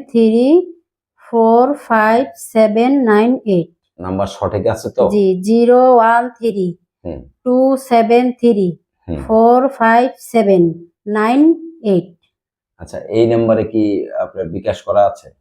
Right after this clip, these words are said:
Speaker 1: জি।
Speaker 2: দর্শক, আমরা ফোন নাম্বার দিয়ে দিয়েছি, আপনারা আপনাদের দায়িত্বে, আপনাদের নিজ দায়িত্বে তাকে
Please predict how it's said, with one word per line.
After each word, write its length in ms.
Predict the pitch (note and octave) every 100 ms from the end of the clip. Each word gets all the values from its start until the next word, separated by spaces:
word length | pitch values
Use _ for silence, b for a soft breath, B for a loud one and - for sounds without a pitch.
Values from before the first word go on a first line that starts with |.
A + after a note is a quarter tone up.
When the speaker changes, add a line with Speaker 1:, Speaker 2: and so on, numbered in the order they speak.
| G3+
Speaker 1:
জি। 200 | F#3 F#3 E3 E3 _ _ _ _
Speaker 2:
দর্শক, 260 | G#2 G2+ A2+
আমরা 200 | A2 G#2
ফোন 260 | G#2 - G#2
নাম্বার 260 | G2+ F#2+ F2+
দিয়ে 180 | E2+ F#2
দিয়েছি, 440 | F2 F2+ F2+ - A2 -
আপনারা 380 | F2 - F2 E2+ -
আপনাদের 600 | F2+ - A2+ G#2 A2 F#2+
দায়িত্বে, 580 | F#2+ F2 - _ G2+ G#2 -
আপনাদের 600 | F#2 F#2 - A2 A2 A2+ G#2+
নিজ 300 | G2+ G2+ F#2 D#2
দায়িত্বে 420 | F2 E2+ - - B2+ - _
তাকে 260 | D#2 -